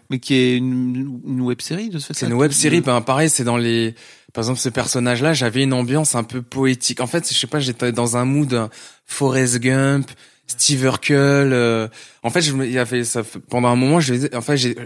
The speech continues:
Speaker 2: euh, par exemple, euh, Mister Bean. Pour moi, ces personnages, Steve Urkel et Mister Bean, c'est, euh, c'est, enfin, c'est, pour moi, ces mecs-là, c'est clairement, euh, les mecs qui ont créé ces personnages, c'est clairement des génies de fous furieux. Euh, et je me disais, putain, c'est fascinant de créer un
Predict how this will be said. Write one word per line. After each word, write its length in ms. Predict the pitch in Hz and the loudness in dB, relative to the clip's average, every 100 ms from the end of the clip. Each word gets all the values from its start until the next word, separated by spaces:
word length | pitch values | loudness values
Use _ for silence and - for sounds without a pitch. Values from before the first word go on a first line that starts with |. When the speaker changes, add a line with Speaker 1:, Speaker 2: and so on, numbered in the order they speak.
| 120 | -6
Speaker 2:
euh, 220 | 120 92 - | -6 -8 -6
par 100 | 120 | -4
exemple, 180 | 123 113 | -2 -2
euh, 280 | 117 113 104 87 73 - - - | -2 -4 -8 -10 -14 -14 -14 -8
Mister 280 | 127 131 - 131 | -4 -2 0 2
Bean. 200 | 135 147 131 - - - - | 2 0 -4 -16 -20 -20 -8
Pour 120 | - | -2
moi, 140 | 123 151 | 2 2
ces 140 | 151 | 2
personnages, 400 | 127 123 131 135 | 0 -2 0 0
Steve 220 | - 143 | 0 -2
Urkel 280 | 127 131 151 | -2 0 2
et 60 | 135 | 2
Mister 240 | 123 - 117 | 0 0 0
Bean, 160 | 147 170 | 2 2
c'est, 340 | - 123 113 | 2 2 2
euh, 380 | 110 104 101 90 | 2 2 0 -4
c'est, 240 | - - | -6 -6
enfin, 100 | 98 92 | -6 -6
c'est, 180 | - - | -8 -6
pour 100 | 107 | -2
moi, 120 | 131 | 0
ces 140 | 135 113 | 0 -2
mecs-là, 240 | 98 135 | -2 -2
c'est 160 | 127 104 | -2 -2
clairement, 640 | - 123 117 131 123 110 | -4 -2 0 0 0 -2
euh, 80 | 95 | -2
les 60 | |
mecs 160 | 113 117 | -4 -4
qui 60 | |
ont 80 | 113 | -6
créé 200 | 107 120 | -4 -4
ces 120 | 110 | -4
personnages, 420 | - 101 110 135 147 - - _ | -6 -6 -2 0 -2 -8 -20 _
c'est 160 | - 101 | -4 -4
clairement 400 | - 131 131 135 | 0 2 4 2
des 200 | 110 101 | 2 0
génies 480 | 95 104 117 127 127 | 0 0 2 2 0
de 320 | 107 101 104 117 - | -4 -10 -12 -16 -18
fous 260 | - - 170 | -10 -6 -4
furieux. 420 | 139 143 127 143 - - - _ _ _ - | -2 0 0 0 -2 -20 -20 _ _ _ -4
Euh, 260 | 113 110 107 | 0 2 2
et 80 | 117 | 0
je 100 | 117 | 2
me 80 | |
disais, 160 | 117 143 | 2 0
putain, 180 | - 120 | -2 -4
c'est 160 | - | -2
fascinant 540 | 98 - 135 - 139 143 | -2 0 0 2 2 2
de 100 | 117 | 0
créer 240 | - 127 | -2 0
un 460 | 123 107 101 95 | 0 0 -2 -6